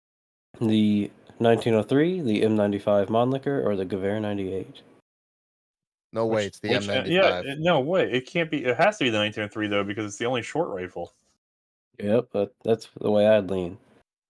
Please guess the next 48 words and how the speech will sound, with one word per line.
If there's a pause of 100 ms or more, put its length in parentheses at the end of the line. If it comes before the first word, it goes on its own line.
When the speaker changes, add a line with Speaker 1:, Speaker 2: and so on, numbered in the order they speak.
(140)
Speaker 3:
I
mean,
Speaker 2:
Yeah.
Speaker 3:
there's,
yeah,
you
gotta, (560)
carbines
win.
Even,
I
mean,
a
Kar
eighty-eight
is
gonna
be
worth
more
than
a
Gewehr
ninety-eight (480)
in
that
Speaker 2:
<laughs>
Speaker 3:
tight
environment,
you
know? (320)
Speaker 1:
Yeah,
I'd
take
a
pistol
over
any
of
these,
but (140)
Speaker 3:
That's
what
I'm
saying. (1400)
Speaker 2:
Uh,
what
about